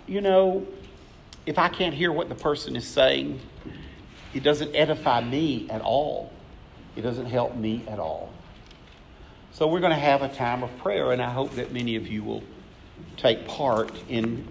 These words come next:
asking for God's guidance. You know, we don't really know. I mean, truthfully, there is never a Sunday that we know, that we meet, that we know what Monday brings, do we? Ever had a bad Monday? Had a bad Monday.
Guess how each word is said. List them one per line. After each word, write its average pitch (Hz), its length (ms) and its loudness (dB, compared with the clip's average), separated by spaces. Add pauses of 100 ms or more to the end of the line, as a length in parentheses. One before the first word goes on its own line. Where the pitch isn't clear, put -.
asking 131 500 2
for 143 140 -4
God's 127 320 2
guidance. 110 560 0
You 156 80 0
know, 147 400 4 (960)
we 196 100 4
don't 156 220 8
really 104 240 4
know. 101 480 2 (120)
I 117 80 0
mean, 110 380 -2 (140)
truthfully, 214 680 6 (600)
there 180 140 8
is 175 160 4
never 180 260 10
a 170 60 6
Sunday 180 340 6
that 170 180 4
we 175 140 6
know, 170 480 6
that 147 180 6
we 175 120 6
meet, 185 320 2
that 135 120 4
we 156 140 4
know 156 160 8
what 147 240 4
Monday 151 260 4
brings, 110 480 0
do 92 180 -4
we? 78 120 -12 (840)
Ever 139 180 8
had 151 180 10
a 156 40 6
bad 156 400 6
Monday? 190 340 0 (1500)
Had - 120 4
a 143 40 6
bad 107 360 2
Monday. 107 340 -4